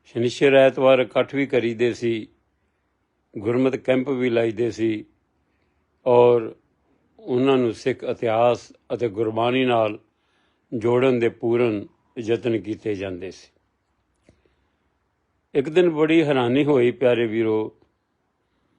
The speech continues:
ਕਿ ਇੱਕ ਵਿਦਿਆਰਥੀ ਨੇ ਇੱਕ ਸਵਾਲ ਕੀਤਾ। ਕਹਿਣ ਲੱਗੇ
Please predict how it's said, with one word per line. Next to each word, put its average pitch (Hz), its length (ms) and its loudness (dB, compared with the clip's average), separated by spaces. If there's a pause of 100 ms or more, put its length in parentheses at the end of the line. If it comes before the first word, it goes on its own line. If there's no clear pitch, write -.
(640)
ਕਿ 139 120 0
ਇੱਕ 135 160 -4
ਵਿਦਿਆਰਥੀ 127 680 2
ਨੇ 131 260 2
ਇੱਕ 123 200 -10
ਸਵਾਲ 117 380 -4
ਕੀਤਾ। 113 600 -4 (2000)
ਕਹਿਣ 156 280 2
ਲੱਗੇ 139 500 2